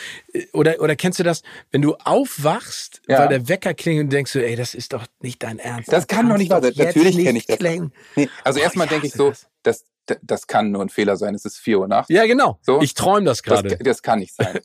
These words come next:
Speaker 2: So, der, das, es kann doch noch nicht morgens sein, weil man sich einfach fühlt wie mitten in der Nacht. Ja, klar, kenn ich. Hatte ich zum Beispiel heute Morgen.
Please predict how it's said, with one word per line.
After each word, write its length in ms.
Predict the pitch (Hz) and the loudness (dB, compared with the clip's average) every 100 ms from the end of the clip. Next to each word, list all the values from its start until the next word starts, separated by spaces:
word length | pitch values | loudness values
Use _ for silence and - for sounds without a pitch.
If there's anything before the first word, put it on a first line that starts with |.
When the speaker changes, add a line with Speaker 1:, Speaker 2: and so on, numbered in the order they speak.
| - _ | -12 _
Speaker 2:
So, 180 | 117 110 | 0 2
der, 180 | 123 117 | 2 2
das, 200 | 123 - | 0 0
es 160 | 131 | -4
kann 180 | - 139 | 2 2
doch 100 | 135 | 2
noch 100 | 123 | 0
nicht 160 | 117 110 | 0 0
morgens 300 | 110 110 104 | 2 2 0
sein, 300 | 95 95 113 | 0 0 2
weil 100 | 117 | 0
man 120 | 120 117 | 0 -2
sich 160 | 117 | 0
einfach 220 | 113 110 - | 0 -2 -12
fühlt 300 | - 131 123 | -4 -2 0
wie 80 | 113 | -2
mitten 160 | 113 | -2
in 80 | 104 | 0
der 100 | 98 | 0
Nacht. 220 | 101 101 _ _ - - - | 0 -4 _ _ -20 -8 2
Ja, 160 | 120 117 | 4 4
klar, 200 | 104 95 | 0 -2
kenn 140 | 104 | -4
ich. 140 | 92 127 | -4 -6
Hatte 100 | 117 | -6
ich 80 | |
zum 100 | - | -4
Beispiel 220 | 110 - 101 | -4 -2 -2
heute 100 | 95 | -2
Morgen. 240 | 95 92 | -4 -6